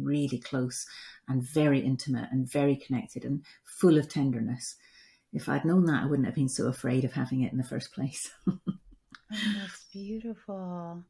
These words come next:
Speaker 1: Mm.
Speaker 2: I always tell people, have the death conversation before you get sick.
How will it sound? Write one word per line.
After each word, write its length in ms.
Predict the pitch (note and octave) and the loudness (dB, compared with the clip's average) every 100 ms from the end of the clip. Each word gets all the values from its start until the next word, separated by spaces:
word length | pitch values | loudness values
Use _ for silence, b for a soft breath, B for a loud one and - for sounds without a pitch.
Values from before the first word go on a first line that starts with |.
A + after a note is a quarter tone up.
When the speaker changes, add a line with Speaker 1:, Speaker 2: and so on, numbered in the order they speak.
| G#3+ | -8
Speaker 1:
Mm. 360 | E3+ E3+ F3 E3+ - | -6 -6 -6 -10 -10
Speaker 2:
I 180 | G3+ A#3 | -4 0
always 260 | A3+ G#3+ - | 0 -2 -4
tell 140 | G#3+ | -8
people, 360 | G3+ G3 G3 G3 - | -8 -10 -10 -12 -8
have 240 | F#3 B3 | -6 -4
the 80 | B3 | -4
death 260 | A#3+ A3 - | -4 -8 -8
conversation 680 | G#3 F#3+ F#3 G3 F#3+ G3 | -12 -10 -10 -10 -10 -10
before 260 | F#3 F3+ F#3 | -12 -10 -8
you 120 | F3+ | -8
get 220 | F3+ E3+ | -8 -14
sick. 440 | - D#3 D#3 - | -14 -14 -14 -18